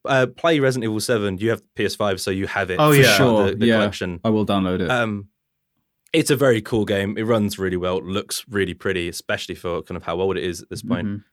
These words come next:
Speaker 1: Um, and if you, if you like the feel of that, especially the opening section, the, the essentially the mansion section,
Speaker 2: Mm-hmm.
Speaker 1: um, I think you'll enjoy this 'cause it is, it's very
Speaker 3: Mm.
Speaker 1: cool.
Speaker 3: Cool.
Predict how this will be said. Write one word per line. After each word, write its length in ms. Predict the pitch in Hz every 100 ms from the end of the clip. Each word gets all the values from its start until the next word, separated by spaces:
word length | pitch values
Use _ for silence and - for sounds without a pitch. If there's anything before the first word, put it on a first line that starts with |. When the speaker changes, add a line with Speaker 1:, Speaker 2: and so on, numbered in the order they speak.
| _
Speaker 1:
Um, 420 | 107 104 98 90 - _ _
and 140 | - 131
if 160 | 143
you, 320 | 127 127 113 104 _ _
if 100 | -
you 100 | 143
like 180 | 143 127
the 80 | 113
feel 240 | - 131
of 140 | 107 92
that, 260 | 104 90 - _ _ _ _ _ _
especially 460 | 123 - 143 - 165
the 180 | 139 131
opening 420 | 120 - 98 90
section, 280 | - 90 -
the, 200 | 110 - -
the 200 | 104 98
essentially 360 | 95 98 92
the 60 | 92
mansion 380 | 95 90 - 87
section, 500 | - - - 87 82 _ 123
Speaker 2:
Mm-hmm. 80 |
Speaker 1:
um, 380 | 110 104 95 90 _ -
I 120 | 113
think 300 | - 117 104
you'll 120 | 95
enjoy 300 | 90 87 85
this 420 | 85 82 - - _ _ -
'cause 120 | 87
it 100 | 85
is, 260 | 82 82 -
it's 160 | 90
very 220 | - 80 113
Speaker 3:
Mm. 60 |
Speaker 1:
cool. 180 | - 90 _ _ _
Speaker 3:
Cool. 280 | 170 147